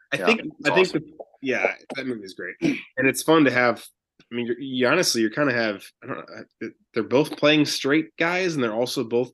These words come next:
Speaker 1: playing ridiculous people at the same time.
Speaker 2: Well, that's kind of the beginning of that relationship, because they've been in several movies together. Like,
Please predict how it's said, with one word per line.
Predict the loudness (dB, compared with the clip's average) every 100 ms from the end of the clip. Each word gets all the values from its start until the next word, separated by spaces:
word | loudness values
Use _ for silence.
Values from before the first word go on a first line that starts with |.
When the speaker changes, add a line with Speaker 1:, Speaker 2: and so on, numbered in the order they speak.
| _
Speaker 1:
playing | -2 0 0
ridiculous | -2 -2 0 0 -2 -12 -12
people | -10 -4 -4
at | -4
the |
same | -4 -2 -2
time. | -2 -2 -4 -8 _ _ _ _ _ -20 -18 -8 4
Speaker 2:
Well, | 6
that's | 6 6
kind | 4 6
of |
the | 2
beginning | 2 0 2 2
of | 2
that | 0
relationship, | 0 -4 -4 -8 -10 -8
because | -8 -10 -2
they've | 2 4 2
been | -4
in | -6
several | -12 -12 -8 4 4 6 2
movies | 2 0 0 -6
together. | -8 -6 -4 2
Like, | 4